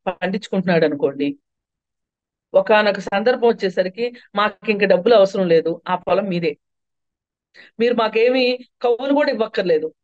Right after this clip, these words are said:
ఆ పొలం మీదే, మీరు తీసేసుకోండి" అని వాళ్ళకి రిజిస్ట్రేషన్లు చేసి ఇచ్చిన ఘనత అండి.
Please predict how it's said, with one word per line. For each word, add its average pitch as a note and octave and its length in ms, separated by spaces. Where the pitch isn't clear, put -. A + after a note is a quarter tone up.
ఆ E3+ 40
పొలం G3+ 360
మీదే, G#3 280
మీరు F#3 180
తీసేసుకోండి" F#3 800
అని G#3 360
వాళ్ళకి F#3+ 240
రిజిస్ట్రేషన్లు B3 760
చేసి F3+ 300
ఇచ్చిన F3 240
ఘనత E3+ 260
అండి. D3+ 360